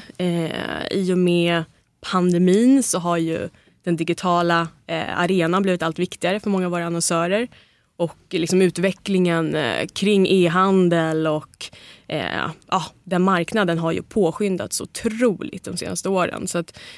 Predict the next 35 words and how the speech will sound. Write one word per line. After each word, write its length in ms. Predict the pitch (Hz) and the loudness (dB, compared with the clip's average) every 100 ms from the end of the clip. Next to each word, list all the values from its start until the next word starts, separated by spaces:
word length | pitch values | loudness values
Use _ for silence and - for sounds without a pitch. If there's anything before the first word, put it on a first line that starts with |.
| - - | -12 -4
jag 100 | 175 | -2
skulle 180 | 185 | 0
säga 260 | 185 180 170 | 0 2 2
att 200 | 165 - 127 160 | -2 -8 -14 -6
det 80 | 175 | -2
har 40 | |
blivit 240 | 170 165 - _ | 2 0 0 _
än 240 | 214 202 185 | 0 2 2
viktigare 420 | 175 - 208 165 | 0 0 0 0
att 60 | |
kunna 200 | - 170 | -4 -8
faktiskt 540 | 180 - - - - - | -6 -10 -4 -4 -4 -4
bevisa 520 | 170 165 196 180 160 | -2 2 2 0 -6
effekten 520 | 165 - - - 160 | -4 -6 -8 -8 -4
av 180 | 180 180 | -2 -2
att 200 | - - | -4 -6
vi 100 | 165 | -4
har 220 | 156 196 208 | -2 -2 -2
en 80 | |
stark 280 | - 170 180 | -4 -6 -6
påverkan 540 | - - 196 233 - 156 | -6 -4 -2 -2 -4 -4
på 120 | 120 | -6
att 240 | - - - - - - | -8 -14 -18 -20 -20 -8
driva 360 | 170 202 185 180 | 0 2 4 2
liksom 300 | 170 165 165 | 0 -2 0
digital 320 | 165 165 165 | 0 0 -2
aktivering, 680 | 160 170 233 247 247 240 226 | -2 0 2 2 4 2 2
men 100 | 202 | 0
också 180 | - | -2
driva 380 | 165 170 151 151 | -2 0 0 -2
liksom 280 | - - 185 | -8 -8 -8
varumärkessöket 840 | - - - - - 226 190 - | -6 -8 -10 -6 -2 -2 -4 -12
för 280 | - 190 190 | -6 -2 -2
våra 220 | 180 - | -4 -8
annonsörer. 640 | 95 - 170 202 185 - | -8 -6 -6 -6 -6 -8